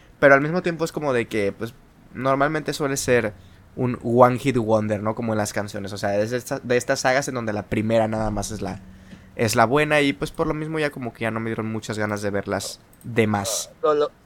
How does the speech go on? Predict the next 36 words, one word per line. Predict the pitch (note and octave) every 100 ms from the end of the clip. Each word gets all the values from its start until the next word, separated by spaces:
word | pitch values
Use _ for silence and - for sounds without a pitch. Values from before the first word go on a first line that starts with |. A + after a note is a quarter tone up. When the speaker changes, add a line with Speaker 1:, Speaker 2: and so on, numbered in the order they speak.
| _ _
Speaker 2:
lo | D#3
más | D3+ F3+
chistoso | G3+ F#3+ G3 F#3+
es | -
que | F3
Víctor | E3+ - F3
Salva | F3 F3 F3
dirige | D#3 D3 -
la | F3 D#3+
segunda | - C#3 C#3+
y | E3+
la | E3
tercera. | - A#2 - - D3+ D#3+
O | B2+
sea, | B2 A#2
se | - G#3
ve | G3+
el | G3
downgrade | F3 E3+ E3+ E3+ F#3+ G3+ _
tremendo. | C3 A#2 G#2+ B2 E3 E3
O |
sea, | D#3+ - - - D3
un | F#3
downgrade | F3 D3+ D#3+ F#3 F#3
de | C#3+
esos | - E3+
que | D3+
dices, | C3+ C#3 D3+ C3+ - - - - - - - -
no | C#3+ C#3+
sé | D#3+
si | - F3
es, | D#3 D#3 -
eh, | D3 C#3 B2+
Jeepers | C3+ - D#3+ -
Creepers | C#3+ C#3+ F#3 D#3+
o | D3+